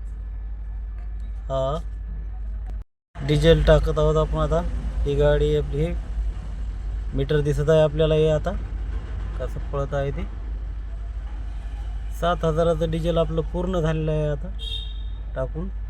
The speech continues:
आपण सातच हजाराचं डिझेल टाकलं इथं या पंपामध्ये, एच पीच्या. पेंडगावचा पंप आहे हा. ही आपली गाडी. हा, आता आपण इथून निघणार आहोत.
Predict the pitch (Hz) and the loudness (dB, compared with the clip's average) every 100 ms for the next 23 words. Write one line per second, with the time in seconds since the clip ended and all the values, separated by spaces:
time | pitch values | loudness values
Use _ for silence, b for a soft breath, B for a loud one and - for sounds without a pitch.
0 | - 123 135 - 147 170 165 156 151 147 | -6 -6 -4 -2 -2 -2 -2 0 0 0
1 | 147 135 139 131 131 - 123 123 120 127 | -2 -2 -4 -4 -4 -6 -6 -6 -6 -6
2 | 117 120 120 123 117 117 110 - - 131 | -4 -4 -6 -6 -4 -4 -4 -6 -6 -6
3 | - - B B B B - - - 139 | -4 -6 B B B B -6 -6 -2 0
4 | 139 139 139 135 143 139 139 131 131 127 | 2 2 0 0 0 0 0 0 0 -2
5 | 156 165 - - - - - 135 139 131 | -4 -4 -6 -6 -6 -6 -6 -2 0 2
6 | 135 127 139 139 165 240 - - - - | 0 2 4 4 0 -4 -6 -6 -6 -6
7 | - - - - - - - - - - | -6 -6 -6 -6 -6 -6 -6 -6 -6 -6
8 | - - - - - 143 139 143 143 147 | -6 -6 -6 -6 -4 -2 0 0 0 -2
9 | 143 151 147 143 147 147 147 151 147 151 | -2 -2 -2 -2 -2 0 0 0 0 -2